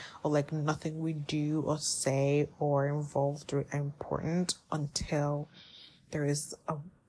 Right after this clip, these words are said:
quote unquote man. <sighs> Gosh, it's fucking pathetic, and I wish people would stop doing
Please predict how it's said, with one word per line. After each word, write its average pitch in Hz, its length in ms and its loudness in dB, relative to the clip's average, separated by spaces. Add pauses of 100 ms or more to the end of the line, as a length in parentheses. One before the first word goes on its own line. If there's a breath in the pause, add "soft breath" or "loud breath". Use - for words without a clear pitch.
(140)
quote 151 260 2
unquote 135 460 0
man. 139 560 2 (1080 loud breath)
<sighs> - 760 10
Gosh, - 580 10 (340)
it's - 140 8 (260)
fucking 165 340 4
pathetic, 165 760 10
and 165 100 12
I 156 120 10
wish 156 280 10
people 151 260 4
would 139 140 6
stop - 460 10
doing - 240 10